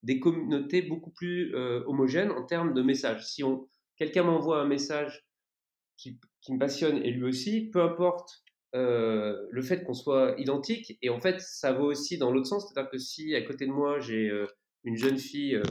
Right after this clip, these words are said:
qui a quinze ans, qui est passionnée de bateau, je vais avoir beaucoup plus de trucs à lui dire que, euh, quelqu'un qui me ressemble totalement. Donc en fait, c'est, c'est, c'est, c'est, ça repose-, ça, ça permet de réinventer la segmentation des catégories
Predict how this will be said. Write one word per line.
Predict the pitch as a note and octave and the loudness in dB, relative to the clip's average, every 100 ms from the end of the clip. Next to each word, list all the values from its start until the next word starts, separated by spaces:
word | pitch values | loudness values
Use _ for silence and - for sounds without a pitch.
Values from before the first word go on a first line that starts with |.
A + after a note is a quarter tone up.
| - - _ - | -6 -16 _ -2
qui | |
a | A2+ | 0
quinze | C3 C#3 C3+ | 2 2 4
ans, | D3 D3 - - - _ | 4 2 -4 -18 -20 _
qui | - | -2
est | C3+ | 0
passionnée | C#3+ D3+ C#3+ | 2 4 4
de | C3+ | 4
bateau, | B2+ D#3 G#3 D#3+ | 4 4 2 2
je | |
vais | B2+ | 2
avoir | A#2+ C3 | 2 2
beaucoup | D#3 | -2
plus | - D#3 | -6 -4
de | D3+ | -4
trucs | E3 D3 | -2 0
à | |
lui | C3 C3 | 2 2
dire | D3+ A#3 A#2 A2 - _ _ _ _ _ _ | 2 2 0 -2 -8 _ _ _ _ _ _
que, | D#3+ | 6
euh, | E3+ F3+ C3 B2 | 8 8 6 4
quelqu'un | C#3 E3 | 0 0
qui | E3+ C3+ | 0 0
me | |
ressemble | B2+ C#3+ D#3+ D#3 | 0 0 -2 -4
totalement. | C3+ B2 A2+ | -4 -2 -2
Donc | G#2+ E3 | 0 -2
en | |
fait, | F3+ G#3 - _ _ _ | -2 -4 -8 _ _ _
c'est, | - - - | -18 -14 -12
c'est, | - - | -10 -10
c'est, | - C#3 - | -8 -6 -6
c'est, | - C3 A#2+ A2+ A2 A2 | -6 -2 -2 0 -2 -4
ça | C3 B2 | -2 -2
repose-, | C3+ F3 F#3+ G3+ G3 - - D3 C3+ | 2 6 6 6 2 -4 -6 -4 -4
ça, | - - | -10 -8
ça | C#3+ | -8
permet | C#3 D3+ F3+ | -4 -2 -2
de | B2 A#2+ A#2 A2 _ - | 0 -2 -2 -6 _ -6
réinventer | B2+ G3 F3+ E3+ F3+ | 2 4 4 2 0
la | D#3 | -2
segmentation | C3+ D3 C#3 C3+ C#3 E3+ | -2 -4 -4 -4 -6 -4
des | D#3+ C3 | -4 -4
catégories | C3+ C3+ C3 C3 C3 B2 | -4 -4 0 2 2 -2